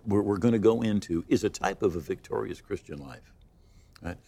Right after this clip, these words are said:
Some people say, "Well, it's a type of heaven." Well, I don't think so, because when you get to heaven,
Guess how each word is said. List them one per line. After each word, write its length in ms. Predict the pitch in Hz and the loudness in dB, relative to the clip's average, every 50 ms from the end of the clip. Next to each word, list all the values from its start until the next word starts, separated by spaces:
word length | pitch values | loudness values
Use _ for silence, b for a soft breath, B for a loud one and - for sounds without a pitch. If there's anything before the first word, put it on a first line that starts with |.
| b b b b b b b b b - - - | b b b b b b b b b -20 -16 -12
Some 220 | - - 127 123 | 0 2 2 4
people 260 | 120 135 127 107 120 107 | 6 4 4 4 2 0
say, 340 | - - 117 113 113 120 | 4 6 6 6 6 4
"Well, 180 | - - 110 113 | 2 4 6 4
it's 100 | 110 - | 4 4
a 40 | 117 | -2
type 280 | - 131 117 110 - | -4 -2 -2 0 0
of 80 | - 90 | -2 -2
heaven." 340 | 98 104 87 - 90 90 87 - | 0 -2 -2 -2 -4 -8 -10 -12
Well, 100 | 101 - | -14 -6
I 140 | - 98 107 | -2 0 2
don't 260 | 117 135 135 120 - | 4 4 4 2 0
think 200 | - 127 143 139 | -2 -2 -4 -2
so, 180 | - - 127 135 | -2 -2 -2 -2
because 500 | 131 127 113 - - 117 110 95 85 - _ _ | -2 -4 -4 0 0 0 0 0 -4 -12 _ _
when 120 | - 98 117 | 0 4 6
you 80 | 135 | 6
get 200 | 127 110 131 123 | 6 4 0 0
to 100 | - 123 | 0 0
heaven, 320 | 104 110 113 110 123 143 | 0 0 -2 -2 -2 -6